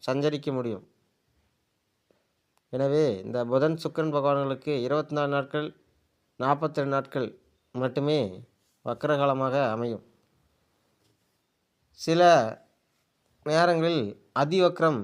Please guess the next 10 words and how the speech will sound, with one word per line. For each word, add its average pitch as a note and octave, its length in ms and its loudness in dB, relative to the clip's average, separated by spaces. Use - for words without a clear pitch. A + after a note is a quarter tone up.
என்று D3 320 2
ஒன்றும் D3 440 0
ஏற்படும். C3 340 -2
அதாவது C3+ 340 0
ஷட்பலம் D#3+ 640 6
என்கிற D3 240 0
ஆறு D#3 160 6
வகையான D3+ 380 0
பலத்தை C#3+ 260 2
கணக்கிடும்போது C3+ 640 -2